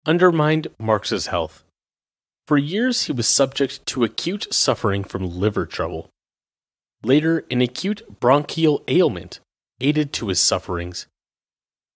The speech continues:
At the age of sixty-five, on March fourteenth, eighteen eighty-three, one year after the death of his wife,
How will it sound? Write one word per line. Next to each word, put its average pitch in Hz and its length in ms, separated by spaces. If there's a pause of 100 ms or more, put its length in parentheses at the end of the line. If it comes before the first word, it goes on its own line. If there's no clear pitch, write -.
At 135 100
the 123 140
age 180 200
of 135 120
sixty-five, 147 840 (380)
on 92 140
March 123 280
fourteenth, 127 580 (100)
eighteen 123 380
eighty-three, 101 640 (640)
one 202 260
year 90 380 (140)
after 98 220
the 98 80
death 92 280
of 98 80
his 92 160
wife, 98 400